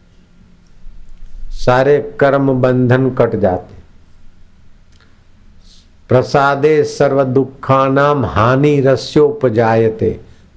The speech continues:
प्रसन्न चेत सोयासु।" नींद में से उठे,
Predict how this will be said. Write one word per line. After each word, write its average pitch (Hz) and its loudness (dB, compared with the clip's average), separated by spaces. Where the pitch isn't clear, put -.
प्रसन्न 170 0
चेत 160 2
सोयासु।" 101 2
नींद 131 2
में 143 2
से 139 0
उठे, 131 2